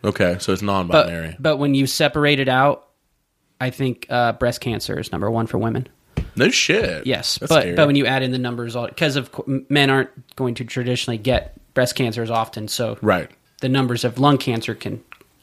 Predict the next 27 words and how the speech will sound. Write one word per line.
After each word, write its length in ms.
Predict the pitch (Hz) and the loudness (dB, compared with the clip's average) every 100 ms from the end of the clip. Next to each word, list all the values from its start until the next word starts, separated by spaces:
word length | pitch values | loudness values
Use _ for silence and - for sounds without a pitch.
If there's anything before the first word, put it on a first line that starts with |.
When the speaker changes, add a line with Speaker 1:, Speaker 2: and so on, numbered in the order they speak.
| _ | _
Speaker 2:
go 240 | - 135 120 | 2 4 4
in 160 | 120 113 | 0 -2
and 180 | 101 - - - | -6 -8 -10 2
boost 240 | 147 131 | 2 2
them 160 | - 123 | 0 0
up 160 | 120 | -2
even 200 | 120 110 | -6 0
more. 200 | 120 113 | 2 4
You 80 | 107 | 6
know 60 | 175 | 6
what 80 | 160 | 8
I 40 | |
mean? 160 | 160 147 - | 4 2 0
Speaker 1:
Yeah. 200 | 139 117 - - - - - - | 2 2 -2 -20 -20 -20 -16 -2
Science. 440 | 120 98 - - | 0 0 -4 -10
Speaker 2:
Science. 640 | - - 302 - - - - - - - | -4 -2 -2 -4 -4 -4 -4 -10 -20 -12
Speaker 1:
It's 100 | - | 0
all 100 | 139 | 2
science. 360 | - 165 185 147 | 4 4 4 2
Speaker 2:
Science 280 | 113 - 123 | -2 -8 -6
rules. 840 | 127 147 135 110 104 117 - - 101 | -2 0 0 -2 -6 -8 -8 -8 -4
Speaker 1:
Okay. 380 | 120 113 110 160 _ - | -2 0 -2 -4 _ -10
All 140 | 143 262 | -2 2
right. 360 | 214 175 285 453 | 2 2 0 -4
Yeah. 520 | 269 - 175 110 - | -6 -2 -2 -2 -6
Speaker 2:
Wasn't 260 | 160 196 233 | -10 -8 -6
that 180 | 262 | -6